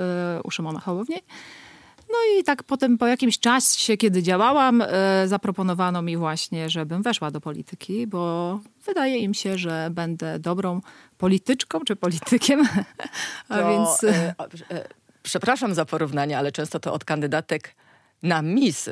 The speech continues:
Speaker 2: słyszymy, bo mama mnie namówiła, koleżanki mnie
Speaker 1: <laughs>
Speaker 2: namówiły.
Speaker 1: To nie było takie namawianie, tylko w takim sensie, że ktoś tam zobaczył, że nadawałabym się do polityki i chcieliby mieć taką reprezentantkę. A
Speaker 2: Proszę.
Speaker 1: więc po przemyśleniu stwierdziłam, że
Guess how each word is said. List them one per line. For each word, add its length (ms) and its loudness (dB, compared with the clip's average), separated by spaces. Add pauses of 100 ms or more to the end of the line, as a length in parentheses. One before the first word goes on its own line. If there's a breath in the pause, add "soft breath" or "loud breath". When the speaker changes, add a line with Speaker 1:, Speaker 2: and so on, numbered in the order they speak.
Speaker 2:
słyszymy, 460 -4
bo 120 0
mama 320 0
mnie 140 -2
namówiła, 500 0
koleżanki 640 2
mnie 240 0
Speaker 1:
<laughs> 100 2
Speaker 2:
namówiły. 440 2 (1120 loud breath)
Speaker 1:
To 60 4
nie 120 6
było 160 4
takie 220 2
namawianie, 600 6
tylko 320 -2
w 380 -14
takim 260 2
sensie, 460 2
że 220 0
ktoś 300 -2
tam 200 2
zobaczył, 560 2
że 380 2
nadawałabym 520 2
się 120 -4
do 80 -2
polityki 840 -2
i 60 -2
chcieliby 400 4
mieć 200 2
taką 240 0
reprezentantkę. 800 0
A 520 -20
Speaker 2:
Proszę. 180 0
Speaker 1:
więc 200 -2
po 140 2
przemyśleniu 720 4
stwierdziłam, 720 2
że 140 2